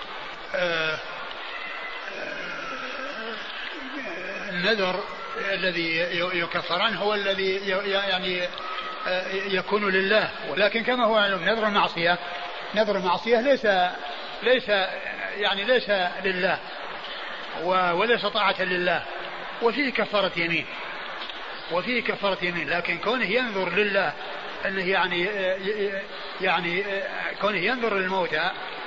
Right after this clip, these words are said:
هذا طبعًا لا يجوز، لأن هذا نذر لغير الله ليس نذرا لله.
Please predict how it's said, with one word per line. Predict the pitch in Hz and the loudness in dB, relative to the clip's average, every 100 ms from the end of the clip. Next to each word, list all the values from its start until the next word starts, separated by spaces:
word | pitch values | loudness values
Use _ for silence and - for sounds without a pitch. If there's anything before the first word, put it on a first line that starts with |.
| - - | -10 -4
هذا | 233 240 | -4 -2
طبعًا | 247 247 | -2 0
لا | 269 247 | 4 4
يجوز، | 196 160 131 | 2 -2 -4
لأن | 127 185 202 | -2 0 0
هذا | 185 226 240 | 0 2 2
نذر | 254 240 | 2 4
لغير | 226 208 202 | 4 4 4
الله | 170 156 135 - - - - - | 2 0 -2 -6 -10 -10 -10 -4
ليس | 196 233 | 0 2
نذرا | 214 214 190 185 | 2 0 2 0
لله. | 170 160 156 | 0 0 -2